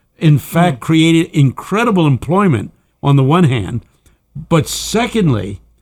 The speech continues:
Speaker 1: it has produced something that is producing good food
Speaker 2: Mm.
Speaker 1: at a low price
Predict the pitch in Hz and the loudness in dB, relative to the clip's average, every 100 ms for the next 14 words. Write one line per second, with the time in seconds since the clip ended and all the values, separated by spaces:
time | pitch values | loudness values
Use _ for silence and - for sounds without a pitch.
0 | _ _ - 151 160 143 - 156 104 165 | _ _ 0 2 4 2 0 -2 0 2
1 | 196 - - 165 170 - 175 165 156 _ | 2 -2 -4 -2 -2 -2 0 0 -2 _
2 | _ 143 156 147 - 135 156 143 147 131 | _ 0 2 2 0 0 2 2 0 -2
3 | 110 98 151 254 254 - 160 143 156 135 | -4 -2 0 0 -4 -2 0 2 2 0
4 | - 160 127 143 147 143 175 240 - 156 | -4 -6 -2 0 2 2 2 0 -2 -2
5 | 147 143 | 0 -2